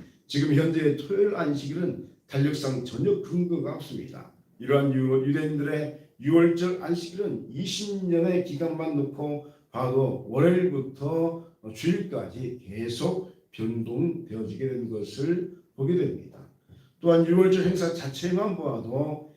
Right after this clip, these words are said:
이틀의 안식이 준행된 것을 보게 됩니다. 그러므로 토요일 안식일의 주장에는 의미가 없는 것입니다. 다만 이 안식일의 명령은 그림자로서의 안식일의 의미인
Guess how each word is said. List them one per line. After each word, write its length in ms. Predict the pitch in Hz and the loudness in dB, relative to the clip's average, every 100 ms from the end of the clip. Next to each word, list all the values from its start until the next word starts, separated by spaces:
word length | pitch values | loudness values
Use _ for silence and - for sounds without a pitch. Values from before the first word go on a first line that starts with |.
| _ | _
이틀의 400 | 127 127 170 180 | -8 -4 2 6
안식이 580 | 185 165 - 160 165 147 | 6 4 2 -2 -2 -4
준행된 640 | - 143 160 170 143 131 | -4 -2 0 0 0 0
것을 320 | 135 131 - 147 | 0 -2 -4 -6
보게 220 | 143 139 | -6 -6
됩니다. 520 | - 87 - - - _ _ | -8 -12 -16 -20 -20 _ _
그러므로 460 | 117 107 107 104 - | -6 -4 -4 -6 -8
토요일 600 | - 185 185 190 185 - - - | 4 8 8 8 4 -4 -14 -6
안식일의 540 | 131 135 139 139 143 | -2 -2 -2 -2 -4
주장에는 800 | - 127 110 110 147 180 - - - _ | -4 -6 -4 -2 2 2 0 -10 -18 _
의미가 800 | 107 113 104 95 107 131 143 - - - - | -6 -4 -4 -6 -6 -4 -6 -8 -20 -20 -16
없는 340 | 98 104 123 | -10 -6 -2
것입니다. 640 | 165 135 110 - - - - _ _ _ _ - | -2 -2 -4 -6 -12 -20 -20 _ _ _ _ 0
다만 340 | 139 156 170 | 2 4 6
이 100 | 180 | 6
안식일의 560 | 165 156 156 185 190 156 | 4 0 -2 0 2 4
명령은 680 | 147 151 151 170 151 127 - | 2 2 0 0 -2 -4 -6
그림자로서의 920 | 131 156 196 196 180 175 165 139 151 | 2 2 4 2 4 4 4 2 0
안식일의 640 | 151 135 135 143 143 139 131 | 0 0 -2 2 2 2 2
의미인 760 | 139 127 98 85 - - - | 2 2 0 -4 -6 -8 -10